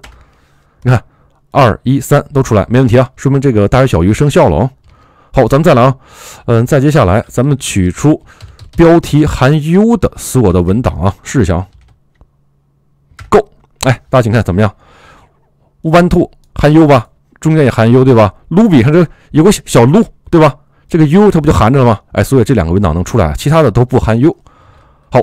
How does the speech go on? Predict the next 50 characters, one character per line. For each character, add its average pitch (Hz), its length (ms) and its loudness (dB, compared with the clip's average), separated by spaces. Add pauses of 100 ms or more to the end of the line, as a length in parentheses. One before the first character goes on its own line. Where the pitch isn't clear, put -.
再 151 100 -2
接 143 80 0
下 143 120 2
来 101 180 0 (1800)
以 123 120 0
R 151 140 2
开 156 140 0
头， - 220 0 (180)
再 127 100 -4
试 135 180 -2
一 - 20 0
下 104 80 0
啊。 113 100 -2 (380)
以 120 120 -2
R 160 80 4
开 185 140 0
头 139 180 4
不 143 120 0
用 156 80 2
说 165 160 2
了， 104 80 -2
就 147 160 0
Ruby 151 320 0
嘛。 69 140 -8 (440)
大 117 120 -2
家 - 20 0
请 92 120 -4
看， 92 160 -2 (180)
以 87 100 -8
R 123 180 -4
开 135 160 -2
头 123 140 0
的 113 100 4
文 95 220 -2
档 82 240 -4
都 110 120 -2
被 107 220 -2 (140)
取 - 160 -8
出 95 100 -4
来， 101 80 2 (100)
当 107 140 0
然 113 60 -2
只 120 80 -4
有 104 80 0
一 107 40 -2
条。 98 280 -2 (600)
再 - 200 -2
接 131 100 0
下 123 140 -2
来， 87 200 -6